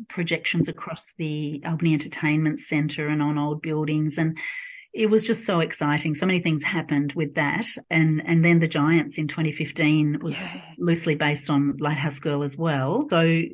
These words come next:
Speaker 1: those adaptations, I love it when it's out there in the world and another creative takes it.
Speaker 2: Yeah.
Speaker 1: Um, I know the, the Combined Youth Choirs have done a song, Lighthouse Girl, which was beautiful. And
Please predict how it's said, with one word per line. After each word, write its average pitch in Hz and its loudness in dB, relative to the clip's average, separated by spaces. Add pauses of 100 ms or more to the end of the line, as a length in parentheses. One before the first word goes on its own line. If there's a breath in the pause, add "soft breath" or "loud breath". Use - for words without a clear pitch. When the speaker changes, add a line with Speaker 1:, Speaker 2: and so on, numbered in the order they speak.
(140)
Speaker 1:
those 277 0
adaptations, 214 0
I 190 -4
love 208 0
it 226 0
when 180 0
it's 175 -8
out 190 -2
there 196 2
in 170 6
the 160 4
world 156 0
and 160 0
another 165 2
creative 156 -2 (140)
takes 165 -2
it. 160 -6 (240 loud breath)
Speaker 2:
Yeah. 180 -4
Speaker 1:
Um, 151 -4
I 175 0
know 185 4
the, 170 4
the 165 -2
Combined 175 0
Youth 175 -4
Choirs 220 0
have 190 -6
done 185 -2
a 175 -8
song, 190 0
Lighthouse 196 -2
Girl, 220 -2
which 247 -8
was 214 -4
beautiful. 180 -2
And 202 4